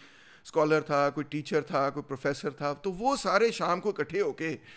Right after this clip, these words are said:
फिर फ़लसफ़े पे, सियासत पे, मईशत पे गप्पे लगाना शुरू कर देते थे। और मैं भी साथ बैठ के वैसे ही बस सुनता रहता था, सुनता रहता था, सुनता रहता था। तो I think उससे एक अर्ली इंटेलेक्चुअल डेवलपमेंट हुई जो कि बड़ी बेनिफिशियल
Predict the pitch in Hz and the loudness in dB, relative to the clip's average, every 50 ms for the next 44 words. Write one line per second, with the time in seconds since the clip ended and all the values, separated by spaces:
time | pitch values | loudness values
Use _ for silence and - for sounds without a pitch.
0 | - - - - - - - - - - - 185 180 180 175 170 - - 180 170 | -20 -20 -20 -20 -20 -20 -20 -20 -20 -6 0 2 4 4 4 4 4 4 4 4
1 | - - 170 170 160 156 156 160 160 156 151 143 - 175 151 151 151 - 180 151 | 2 0 0 0 0 0 0 2 2 2 2 2 2 2 2 2 2 0 -2 -4
2 | - - - 147 147 147 147 139 143 147 151 147 - - 147 143 - - 147 143 | -4 -2 0 2 4 4 4 2 2 0 0 0 0 0 -2 -2 -2 -2 -2 -2
3 | 123 139 131 147 147 156 143 143 135 139 135 - 160 147 - 135 127 120 156 156 | -2 -2 0 2 2 2 2 0 0 -2 -2 -2 -4 -4 -4 -4 -6 -4 -4 -6
4 | - 156 - - 131 - - - - - - - - - - _ - 151 151 156 | -6 -8 -8 -8 -10 -10 -12 -16 -20 -20 -20 -20 -20 -20 -20 _ 2 4 6 6
5 | 156 151 147 151 147 143 135 127 131 147 156 151 147 135 151 147 147 - - 170 | 6 6 4 2 0 0 0 -2 -2 0 0 0 0 2 0 0 0 -2 -2 -2
6 | 147 143 135 - 156 147 147 - 151 131 - 135 147 135 - - 139 139 139 127 | -2 -2 -2 -4 -4 -4 -4 -4 -4 -6 -4 -4 -4 -6 -6 -6 -6 -8 -8 -8
7 | - 117 120 131 135 123 110 123 123 123 123 113 113 - 135 135 127 120 120 120 | -8 -8 -6 -6 -6 -4 -6 -6 -8 -8 -10 -10 -8 -8 -6 -6 -6 -6 -8 -10
8 | 117 - - - - - - - - - _ - - - - - 175 175 262 254 | -10 -12 -18 -20 -20 -20 -20 -20 -20 -20 _ -14 -14 -8 -4 -2 -2 -2 -2 -6
9 | 240 - 196 190 - - 214 202 214 208 - - 175 - - - - 147 156 165 | -8 -6 -6 -6 -4 -4 -4 -4 -4 -4 -4 -6 -8 -8 -10 -4 0 0 0 0
10 | 175 180 175 160 151 147 143 143 139 - - 156 143 139 127 131 127 135 135 135 | 0 -2 -4 -6 -4 -4 -4 -4 -4 -4 -4 -4 -4 -4 -4 -4 -4 -4 -4 -6
11 | - 147 143 131 127 113 120 127 123 127 127 123 - - 127 120 117 117 98 - | -6 -10 -10 -8 -8 -8 -8 -8 -6 -6 -6 -6 -6 -6 -6 -6 -6 -8 -10 -10
12 | - 107 120 127 127 - - 131 135 127 - 143 135 - - 156 127 117 | -8 -6 -6 -6 -4 -4 -4 -4 -4 -4 -6 -6 -6 -4 -2 -2 -2 -4